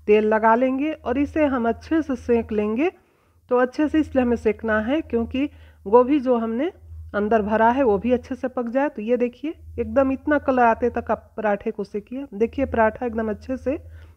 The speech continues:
फूल रहा है। तो इससे क्या होगा कि गोभी अंदर जो है वो भी अच्छे से पक जाएगा। इसमें ना आपको गोभी को उबालने की ज़रूरत है, ना भूनने की ज़रूरत है। ये पराठा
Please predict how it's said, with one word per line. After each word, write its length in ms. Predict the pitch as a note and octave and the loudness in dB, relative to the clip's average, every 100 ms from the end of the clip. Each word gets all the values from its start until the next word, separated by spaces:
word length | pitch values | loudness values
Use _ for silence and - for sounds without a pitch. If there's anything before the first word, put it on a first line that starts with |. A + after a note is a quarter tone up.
| _ - | _ -6
फूल 280 | A3+ C4+ C4 | 0 0 2
रहा 220 | C4 C4+ | 2 2
है। 160 | C4 E4 - _ - - | 0 -4 -6 _ -20 -18
तो 140 | - | -6
इससे 280 | C4+ C4+ D4+ | -4 -2 -2
क्या 180 | C4+ B3 | 2 4
होगा 260 | A#3 B3 D#4+ | 4 4 2
कि 220 | D#4 C4 | 0 -6
गोभी 380 | F#3+ A3 G#3+ A#3 | 0 2 2 0
अंदर 340 | A3+ G#3 G#3+ G3 | 0 -2 -2 -2
जो 140 | G#3 | -4
है 140 | G#3 D4 | -2 -2
वो 200 | B3 F#3+ | 0 -2
भी 140 | G#3 B3 | 0 0
अच्छे 220 | A#3+ B3+ | 0 -6
से 140 | - | -8
पक 220 | - C4 A#3+ | -4 -4 -2
जाएगा। 360 | C4 C4 C#4+ D#4+ - - - - B3 | 0 0 -2 -6 -12 -20 -20 -12 -8
इसमें 320 | B3 C#4 C4+ | -4 -2 2
ना 160 | B3+ | 4
आपको 280 | A3+ A3 A#3 | 4 2 -2
गोभी 300 | G3+ G#3 G3 | 0 0 -2
को 140 | G#3 A3 | -4 -4
उबालने 440 | G#3 F#3 G3 A3 | 0 0 0 -4
की 120 | A#3 A3+ | -4 0
ज़रूरत 560 | A#3+ A#3+ A#3+ B3+ B3+ | 2 2 2 0 0
है, 140 | C4 C4 | 0 0
ना 120 | A#3 | 0
भूनने 360 | F#3 G3+ A3 B3 | -4 -4 -4 -4
की 120 | B3+ | -6
ज़रूरत 480 | A#3 B3 A#3+ B3 B3 | -2 -2 0 -2 -2
है। 120 | - C4+ | -4 -2
ये 180 | A3+ A3 | 0 -2
पराठा 460 | - F#3+ - E4 | -2 -4 -2 -2